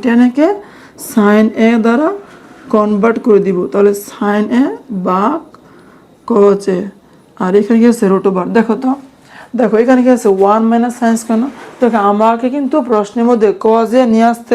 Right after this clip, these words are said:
বলে না। দেখো, আমাকে বলছে cos a নিয়ে আসতে না, আমাকে শুধু sin a নিয়ে আসতে হবে। তাহলে এখানে কি নিচে cos a আছে না? হ্যাঁ, কি করতে হবে? এখান থেকে উঠায় ফেলতে হবে, তাই না? মানে বাদ দিতে হইব। তাহলে বাদ দিবা কীভাবে? দেখো, এখানে কি আছে? cos a। তুমি যদি এখানে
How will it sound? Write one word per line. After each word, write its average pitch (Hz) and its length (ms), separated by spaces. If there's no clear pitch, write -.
বলে 233 240
না। 202 80
দেখো, 202 220
আমাকে 196 260
বলছে 233 240
cos 226 160
a - 60
নিয়ে 277 140
আসতে 285 200
না, 180 80
আমাকে 196 240
শুধু 226 220
sin 208 340
a - 100
নিয়ে 220 160
আসতে - 200
হবে। 190 120
তাহলে 240 320
এখানে 254 300
কি 240 60
নিচে 233 220
cos 220 200
a 240 80
আছে 233 180
না? 277 60
হ্যাঁ, 220 120
কি 233 120
করতে 233 180
হবে? 214 140
এখান 220 200
থেকে 240 160
উঠায় 285 260
ফেলতে 220 220
হবে, 196 120
তাই 202 160
না? 294 40
মানে 208 140
বাদ 196 200
দিতে 226 240
হইব। 190 100
তাহলে 214 220
বাদ 220 180
দিবা 240 220
কীভাবে? 240 320
দেখো, 214 220
এখানে 247 220
কি 254 140
আছে? 226 120
cos 220 260
a। - 20
তুমি 254 240
যদি 240 140
এখানে 269 260